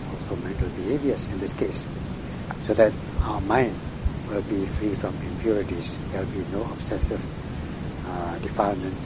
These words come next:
in our mind. So this added, uh, quality to the physical and verbal behaviors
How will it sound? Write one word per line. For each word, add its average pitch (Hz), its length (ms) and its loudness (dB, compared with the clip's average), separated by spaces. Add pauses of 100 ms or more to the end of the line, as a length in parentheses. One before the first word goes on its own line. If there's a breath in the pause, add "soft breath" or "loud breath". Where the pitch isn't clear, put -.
(160)
in 95 100 -2
our 90 160 0
mind. 107 280 6 (1200)
So 107 240 2 (420)
this 135 160 10 (1600)
added, 120 340 6 (880)
uh, 92 640 0
quality 104 340 6 (640)
to 117 160 6
the 104 220 0
physical 104 360 2
and 95 160 -2
verbal 92 280 4
behaviors 107 520 0